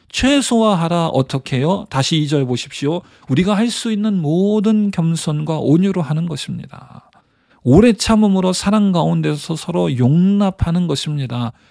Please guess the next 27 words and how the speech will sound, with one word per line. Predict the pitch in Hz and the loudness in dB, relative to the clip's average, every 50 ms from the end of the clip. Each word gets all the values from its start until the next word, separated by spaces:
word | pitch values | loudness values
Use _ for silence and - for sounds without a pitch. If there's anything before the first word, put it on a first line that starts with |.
| _ - | _ -2
평안에 | - 226 226 226 220 202 202 202 185 | 0 0 2 2 0 0 0 -2 -2
매는 | 156 147 151 160 196 196 196 190 | -2 -2 0 0 0 0 0 2
줄로 | 175 180 175 175 180 175 | 2 0 2 2 0 0
성령에 | 170 - 185 185 180 175 170 160 160 156 | 0 -2 -2 -2 -2 -2 -2 -2 -2 -2
하나 | 147 170 180 185 170 | -2 -2 -2 -2 -2
되게 | 165 160 151 156 | -2 -4 -4 -2
하신 | 147 139 131 - 175 165 156 | -4 -4 -4 -4 -4 -2 -2
것을 | 147 135 - 190 202 196 _ - _ _ | -2 -2 -2 -2 -2 -2 _ -10 _ _
힘써 | - - 240 254 247 220 - - 196 175 160 151 143 | -4 -2 -2 0 -2 -4 -6 -6 -8 -6 -6 -8 -6
지키는 | - - - 202 180 _ - - - 190 208 214 208 202 185 | -4 -4 -4 -4 -4 _ -12 -4 0 0 2 2 0 -2 -4
거예요. | 156 131 123 127 135 139 131 123 | -4 -4 -4 -4 -4 -4 -6 -6
시끄러운 | - - - _ - 233 220 226 220 214 202 190 | -8 -10 -12 _ -6 -4 -2 0 0 0 -2 -2
소리가 | - 190 175 175 170 170 156 156 | -2 -2 -2 -2 -2 -4 -4 -4
안 | 143 156 160 | -4 -2 0
나게 | 165 165 151 160 | 0 -2 -2 -2
하기 | 139 139 143 139 151 147 131 | -2 -2 -2 -4 -4 -6 -2
위해서가 | 131 143 143 143 - 143 135 156 160 - - - | 0 0 0 0 -2 -4 -4 -4 -4 -6 -4 -4
아니라 | 127 127 135 135 143 151 160 180 190 180 _ _ _ _ _ _ | -2 0 2 2 0 0 -2 -4 -6 -6 _ _ _ _ _ _
하나님 | - - 190 185 190 185 180 185 190 196 190 - - _ | -4 -2 0 2 2 2 2 0 0 0 -2 -4 -8 _
안에서 | - - 107 113 120 131 143 151 151 143 139 - - 165 - - _ - - _ | -10 -8 -4 -2 0 2 2 2 2 0 0 -2 -2 -2 -4 -4 _ -12 -20 _
하나가 | - - - 185 202 202 196 180 156 135 147 147 160 151 | -14 -8 -4 -2 0 2 2 0 0 0 0 -2 -2 -2
되기 | - 131 123 143 151 135 120 | -2 -4 -4 -2 -4 -4 -2
위해서요. | 127 131 131 127 - - 120 107 110 104 104 98 101 - _ _ _ _ _ _ _ _ _ _ _ _ _ _ _ _ _ _ _ _ _ _ _ _ _ _ _ _ _ _ _ _ _ _ _ _ _ _ - | -2 -2 -2 -4 -4 -6 -6 -6 -6 -6 -8 -10 -12 -16 _ _ _ _ _ _ _ _ _ _ _ _ _ _ _ _ _ _ _ _ _ _ _ _ _ _ _ _ _ _ _ _ _ _ _ _ _ _ -2
여러분, | 127 127 160 170 185 208 190 | -2 0 0 0 0 0 0
너무나도 | 135 117 120 147 190 226 240 226 185 180 160 | 2 2 2 2 2 2 2 2 0 -2 -4
중요한 | - - 160 160 165 143 135 135 127 | -4 -4 -2 0 0 0 0 0 0
말씀입니다. | 113 107 107 - - 143 131 120 110 120 - - - - - - - _ _ _ | -2 -2 -4 -4 -8 -8 -8 -8 -8 -10 -14 -16 -18 -20 -20 -20 -20 _ _ _